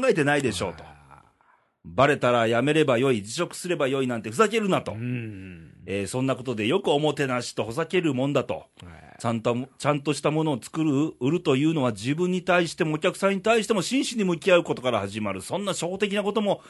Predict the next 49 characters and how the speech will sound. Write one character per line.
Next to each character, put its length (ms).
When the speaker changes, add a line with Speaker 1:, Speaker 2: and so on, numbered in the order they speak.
Speaker 1:
で 180
き 100
ず 160
に 140
料 220
理 100
人 400
経 100
営 160
者 160
を 60
名 100
乗 100
る 120
ん 40
じ 80
ゃ 80
ね 200
え。 40
以 120
上 240
と。 100
Speaker 2:
う 20
わ 680
ー。 20
Speaker 1:
か 80
な 60
り 80
お 100
怒 180
り 60
な。 160
Speaker 2:
わ 140
ざ 140
と 160
ね、 320
来 80
ま 180
し 120
た 100
け 60
ど、 60
Speaker 1:
は 60
い。 100
Speaker 2:
こ 200
れ 80
ど 220
な 200
い？ 380